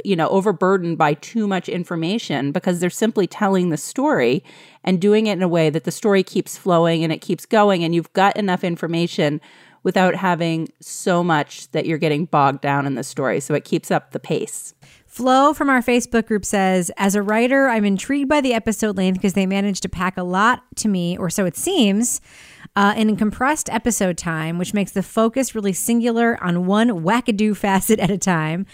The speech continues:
Speaker 2: I'm not sure if every other podcast seems bloated now or whether we're just out of the episode just when it's starting to cook. I don't know.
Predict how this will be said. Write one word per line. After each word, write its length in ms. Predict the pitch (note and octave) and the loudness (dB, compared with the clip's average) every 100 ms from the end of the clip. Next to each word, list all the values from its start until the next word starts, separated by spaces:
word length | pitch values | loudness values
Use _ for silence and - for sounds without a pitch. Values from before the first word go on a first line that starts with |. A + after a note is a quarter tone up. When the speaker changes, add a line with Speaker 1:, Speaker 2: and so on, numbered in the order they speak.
| - - - - - | -20 -20 -20 -12 -2
Speaker 2:
I'm 220 | G#3 A3 | 2 4
not 220 | C4 F4+ | 4 2
sure 160 | - E4+ | 2 2
if 80 | |
every 240 | C#4 B3 B3 | 2 2 2
other 180 | A3 G3+ | 2 0
podcast 520 | G#3 G3+ F#3+ G#3+ F3+ | 0 -2 0 -2 0
seems 240 | F#3+ D#3+ | 0 -2
bloated 560 | D3+ F#3+ G#3 D4+ C#4 E3 | -2 0 4 4 4 2
now 400 | D3+ C#3+ C#3+ D#3 | -2 -2 -4 -2
or 80 | F#3+ | 0
whether 400 | F#3 G3 G3+ G3+ | 2 2 2 0
we're 200 | - F3+ | 0 -2
just 200 | F3+ - - | -2 -4 0
out 180 | G3+ | 2
of 80 | A3+ | 2
the 140 | A3+ G3+ | 0 -4
episode 540 | G3 G3+ - F#3 D#3+ | -4 -4 0 0 0
just 360 | - G3 G3 G#3 | 0 0 0 -2
when 100 | F#3+ | -2
it's 120 | - | -2
starting 220 | F#3+ E3 | -4 -4
to 60 | D#3 | -4
cook. 320 | - A3 - | 0 0 0
I 120 | F#3+ F#3+ | -2 0
don't 120 | F#3 | 2
know. 440 | A3 A3+ A3+ A3+ | 2 4 4 2